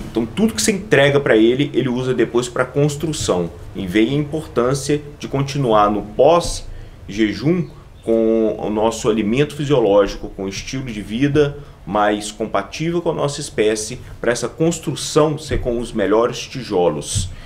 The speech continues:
e não com os piores tijolos, como tem sido na nossa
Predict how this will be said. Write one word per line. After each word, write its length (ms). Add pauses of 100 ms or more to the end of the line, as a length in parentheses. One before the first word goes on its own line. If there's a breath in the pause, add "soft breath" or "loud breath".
(260 loud breath)
e 100
não 260
com 260
os 100
piores 420 (340)
tijolos, 540
como 260
tem 200
sido 540 (420 loud breath)
na 180
nossa 1120